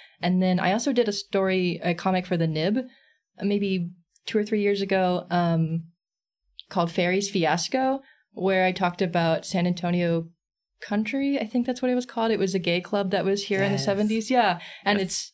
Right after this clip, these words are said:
Speaker 1: you know, not here anymore, sadly. Um, and they did this, like, giant protest, uh, because police kept coming in, and they, like, staged this, like, play where they were fairies, and,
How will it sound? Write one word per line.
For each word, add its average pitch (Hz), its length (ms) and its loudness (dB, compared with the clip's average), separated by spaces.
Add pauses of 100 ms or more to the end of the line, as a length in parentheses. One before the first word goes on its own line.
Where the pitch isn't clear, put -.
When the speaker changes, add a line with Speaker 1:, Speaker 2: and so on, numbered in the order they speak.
Speaker 1:
you 196 140 0
know, 160 140 2
not 175 240 2
here 220 120 0
anymore, 208 320 0
sadly. 185 460 0
Um, 175 400 2 (360)
and 180 160 0
they 175 120 2
did 175 200 0
this, 175 200 -2
like, 165 220 0
giant 160 300 0
protest, 220 800 0 (220)
uh, 170 80 -2
because 170 380 -2
police 208 300 0
kept - 200 -2
coming 170 280 2
in, 165 280 2 (300)
and 170 180 0
they, 151 120 0
like, - 220 -8
staged 160 500 -2
this, 170 200 -4
like, 151 260 -6 (500)
play 180 400 0
where 180 100 0
they 160 120 2
were 170 100 4
fairies, 175 760 0
and, 160 400 -4